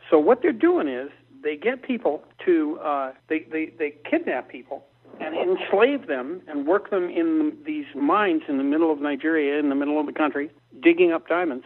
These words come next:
And then they sell the diamonds on the black market so that they can buy arms and ammunition to try and take over the rest of the country so they can have the oil, so they can have the money. Those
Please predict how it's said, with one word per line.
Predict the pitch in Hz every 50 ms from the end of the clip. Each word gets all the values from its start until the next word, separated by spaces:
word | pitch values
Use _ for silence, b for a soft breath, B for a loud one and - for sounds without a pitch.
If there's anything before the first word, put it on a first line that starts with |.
| - - -
And | 156 143 143
then | 156 160 175
they | 180 165 156 -
sell | - 202 214 233
the | 220 196
diamonds | - 170 165 156 156 156 - 160
on | 151 147
the | 135
black | 143 147 143 135 - -
market | 143 139 131 - 151 131 - - - - -
so | - 143
that | 135 131 -
they | 156 139
can | - 131 123
buy | 135 143 139 139 135
arms | 139 139 143 147 143 -
and | 143 139
ammunition | 131 127 123 123 139 180 180 - - 143 143 - B B B B B B B B -
to | 147 143
try | - 156 147 143
and | 135 131 - -
take | - 165 156 143 - 131
over | 156 170 185 165 156 143
the | 135 131
rest | 131 135 135 131 - 147
of | 131
the | 127
country | - 160 160 156 151 139 131 -
so | 147 131
they | 127 123
can | 127 120
have | 123 151 147 139 139
the | 143 135
oil, | 143 143 139 135 135 131 127 -
so | 135
they | 120 120
can | 113 127 123
have | 120 117 110 -
the | 107
money. | 110 110 110 113 - - _ _ _ _ -
Those | 135 139 143